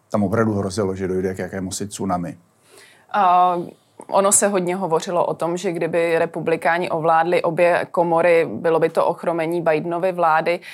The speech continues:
Speaker 2: A předpokládáte, že tedy na to ochromení absolutně nedojde? Nebo jaké jsou vaše predikce toho, jak se bude Bidenovi dál ty dva roky vládnout?
Speaker 1: Tady já se trochu liším s takovým, eh, od,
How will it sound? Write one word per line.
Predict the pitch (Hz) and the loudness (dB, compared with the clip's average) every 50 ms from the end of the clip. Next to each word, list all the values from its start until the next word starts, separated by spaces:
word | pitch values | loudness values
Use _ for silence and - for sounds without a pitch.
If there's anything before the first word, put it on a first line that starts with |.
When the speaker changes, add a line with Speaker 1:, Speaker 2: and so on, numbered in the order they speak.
| - - - | -16 -4 0
Speaker 2:
A | - 180 165 160 160 160 156 160 165 160 151 - - - - _ _ - - - _ _ _ _ _ - 175 - - | 2 2 4 4 4 4 2 2 2 0 -2 -6 -10 -16 -20 _ _ -20 -20 -20 _ _ _ _ _ -10 -10 -10 -12
předpokládáte, | - - - 233 208 220 214 214 214 - 202 190 196 196 190 - 208 202 | -12 -4 -2 -2 -2 0 -2 0 2 2 2 4 4 2 2 0 -2 -2
že | 214 202 | -2 -2
tedy | 202 202 185 185 | -4 -2 -2 0
na | 180 180 | -2 -2
to | 185 - - - | -2 -2 -4 -4
ochromení | - 180 - - 196 185 180 180 185 180 180 - - | -4 -6 -4 -4 -2 -2 -2 -2 -2 -2 -4 -4 -6
absolutně | 180 - - - - 180 175 175 - 190 175 | -8 -8 -6 -6 -4 -4 -4 -4 -6 -6 -4
nedojde? | 170 156 151 151 196 202 202 190 190 190 | -2 -2 0 0 0 -2 0 0 -2 -2
Nebo | 190 175 175 185 - | -2 0 0 0 2
jaké | - 185 185 - 226 196 | 2 0 0 -2 -4 -4
jsou | - - 202 185 | -2 0 0 0
vaše | 185 190 190 - 214 | 0 0 -2 -4 -6
predikce | - 190 175 165 175 180 175 - - 208 | -2 0 0 2 2 -2 -4 -4 -4 -4
toho, | 202 - 175 190 202 | 0 0 0 2 2
jak | 180 165 - | -2 -2 -2
se | - - | -4 -4
bude | 180 170 175 180 | -2 0 0 2
Bidenovi | 170 160 160 160 165 180 175 170 180 175 | 2 2 2 2 2 -2 -2 -2 -2 -2
dál | 165 156 165 160 156 160 165 170 | 0 2 2 4 4 4 2 0
ty | 170 180 160 | -2 -6 -4
dva | 156 165 160 | 0 2 2
roky | 156 160 160 - 170 | 2 0 -2 -4 -2
vládnout? | 165 165 143 139 - - - 73 64 52 - - - - - | 0 0 0 0 -2 -4 -8 -10 -10 -10 -12 -18 -20 -6 -4
Speaker 1:
Tady | 127 143 175 | -2 -2 0
já | 190 180 | 0 0
se | 175 - 180 | 0 -2 -4
trochu | 143 - 143 - 165 151 | -2 -2 -2 0 0 0
liším | 123 117 113 - - 135 131 131 | 0 0 0 0 0 2 2 2
s | 127 - | 0 0
takovým, | - 117 104 - 123 117 104 - - _ - | -2 -4 -2 0 -2 -2 -2 -6 -12 _ -2
eh, | 113 104 101 101 101 95 92 85 - | 0 0 2 2 2 2 0 0 -2
od, | - 107 104 | -6 -8 -8